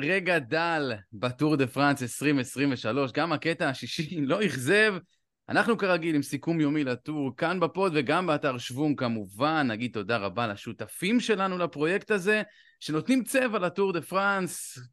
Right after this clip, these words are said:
פי ג'י קריל אלפיים, בזמן שהריהוט, הטלוויזיה והסלון כבר התחלפו, הצבע יישאר, גם הצבע של יונס וינגגור, שמחליף מצהוב אחד של, אה, יומבו ויזמה לצהוב אחר של מוביל הטור,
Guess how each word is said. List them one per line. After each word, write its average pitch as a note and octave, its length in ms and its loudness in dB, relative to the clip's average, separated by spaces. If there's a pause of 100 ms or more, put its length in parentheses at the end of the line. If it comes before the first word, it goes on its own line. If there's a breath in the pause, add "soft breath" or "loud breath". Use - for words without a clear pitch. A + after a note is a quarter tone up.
פי G#3+ 160 4
ג'י F#3+ 140 0
קריל D3 280 -2
אלפיים, B2+ 580 0
בזמן A#2 300 -6
שהריהוט, A#2+ 600 -2 (300)
הטלוויזיה C3+ 840 -2
והסלון F3+ 520 0
כבר C3 180 -4
התחלפו, B2 600 -4 (300)
הצבע E3+ 600 0 (180)
יישאר, B2+ 580 -2 (180)
גם A3+ 300 0
הצבע G#3+ 440 0
של F3 220 -4
יונס D#3 400 -2
וינגגור, A3 560 2 (280 soft breath)
שמחליף G#3 480 0
מצהוב C#3+ 460 2
אחד C3+ 320 2 (140)
של, G#2 320 -6
אה, G2 160 -6
יומבו A2 240 -4
ויזמה F3+ 380 -2 (120)
לצהוב C3+ 400 -2
אחר B2 300 -2 (420)
של D3+ 260 0
מוביל A2 480 0 (160)
הטור, A3+ 640 -2